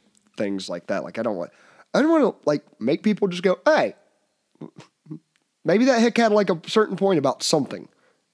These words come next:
and make them think a little different. Some new evidence, something they haven't thought about before. Uh, if more people can do that and get off of this tit of corporate media, from Wall Street Journal to Fox News to, uh,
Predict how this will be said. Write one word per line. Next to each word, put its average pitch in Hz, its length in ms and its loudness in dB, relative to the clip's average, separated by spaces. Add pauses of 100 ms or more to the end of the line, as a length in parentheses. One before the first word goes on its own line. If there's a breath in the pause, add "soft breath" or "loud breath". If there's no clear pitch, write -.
and 131 80 -2
make 151 80 4
them 147 120 0
think 135 220 -2
a 123 40 -6
little 107 180 -6
different. 92 360 -14 (200)
Some 113 300 -6
new 165 280 2
evidence, 117 460 -2
something 143 240 -4
they 143 120 0
haven't 131 260 -2 (280)
thought 120 200 0
about 82 260 -10
before. - 400 -20 (680 soft breath)
Uh, 87 300 -8 (640)
if 95 180 -14
more 127 160 0
people 180 240 -4
can 147 200 -8
do 143 180 0
that 143 400 -2
and 98 200 -10 (120)
get 135 160 -2
off 147 240 -2
of 117 100 -8
this 110 300 -8 (260)
tit - 460 -6 (160)
of 107 440 -6 (520 soft breath)
corporate 143 400 -2
media, 131 360 0
from 107 380 -10
Wall 117 220 -4
Street 135 260 -6
Journal 127 380 -2
to 113 80 -6
Fox 131 400 -6
News 120 480 -2
to, 104 400 -12 (600 soft breath)
uh, 104 300 -8